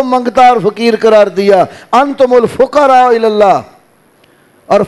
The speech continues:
فقیر، اللہ اکبر، اللہ نے اتنا محتاج بنایا ہے۔ اور روزے رکھے ہوئے نا، گرمی ہے، بھوک ستاتی ہے، کھانے کا محتاج ہے، پیاس ستاتی ہے، پینے کا محتاج ہے،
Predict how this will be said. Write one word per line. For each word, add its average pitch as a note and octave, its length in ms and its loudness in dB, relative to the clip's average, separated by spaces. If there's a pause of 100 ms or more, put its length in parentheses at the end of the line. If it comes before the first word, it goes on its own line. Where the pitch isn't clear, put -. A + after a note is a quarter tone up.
فقیر، D4 440 0 (560)
اللہ F3+ 240 -2
اکبر، G#3 720 0 (400)
اللہ G#3 300 0
نے A3+ 60 -4
اتنا A#3 360 0
محتاج G#3 580 0
بنایا G3 400 2
ہے۔ D#3+ 320 0 (1200)
اور C#3 100 0
روزے F3 280 2
رکھے G#3+ 280 0
ہوئے B3+ 180 4
نا، G#3+ 200 0 (140)
گرمی G#3+ 380 2
ہے، C#3+ 220 0 (360)
بھوک F#3 300 0
ستاتی G#3 640 0
ہے، C#3 160 0 (320)
کھانے G3 340 0
کا G#3 220 0
محتاج D#3+ 560 -4
ہے، G2+ 100 -16 (720)
پیاس A3 380 2
ستاتی G#3+ 760 -2
ہے، C3 140 -4 (420)
پینے A3+ 360 0
کا A#3+ 200 2
محتاج G#3 600 0
ہے، A#2+ 240 -6